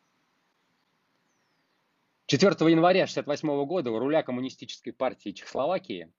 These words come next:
встал Александр Дубчик, инициатор рыночных реформ и автор концепции социализма с человеческим лицом. Затопик к тому времени работал иконой.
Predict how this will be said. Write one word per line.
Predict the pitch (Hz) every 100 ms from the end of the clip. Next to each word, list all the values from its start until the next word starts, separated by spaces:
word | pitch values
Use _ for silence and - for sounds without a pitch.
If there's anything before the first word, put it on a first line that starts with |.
| _
встал | - - 160 160
Александр | 160 - 151 139 135
Дубчик, | 110 - - _ _ _ _ _ _ _
инициатор | - 139 156 170 127 110
рыночных | 127 113 - 104
реформ | 113 120 190 185 143 -
и | 170
автор | 170 - 120
концепции | - 117 - 160 - 107
социализма | 95 - 120 131 98
с | 98
человеческим | - 104 101 - - 87
лицом. | 92 - 80 - _ _ _ _ _ _ _ _ _ _ _ _ _ _ _ -
Затопик | 127 196 156
к | -
тому | 127 143
времени | 127 180 127
работал | 98 123 143 117 131
иконой. | - 95 78 -